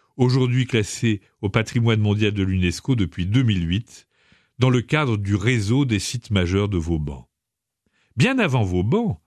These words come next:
Blaye avait été assiégé de l'intérieur. En quinze cent quarante et un,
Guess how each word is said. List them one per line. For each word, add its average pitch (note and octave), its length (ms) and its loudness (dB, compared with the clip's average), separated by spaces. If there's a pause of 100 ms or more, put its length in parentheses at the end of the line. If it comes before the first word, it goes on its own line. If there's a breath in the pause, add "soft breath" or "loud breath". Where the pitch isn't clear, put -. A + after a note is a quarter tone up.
(100)
Blaye A#2 480 0 (300)
avait A2 160 2
été C#3 320 -2
assiégé D3 720 0
de G#2+ 140 0
l'intérieur. F#2+ 920 -2 (300 soft breath)
En D3 80 4
quinze F#3+ 260 2
cent E3 220 0
quarante A2+ 400 -2
et D3+ 80 2
un, B3 180 -2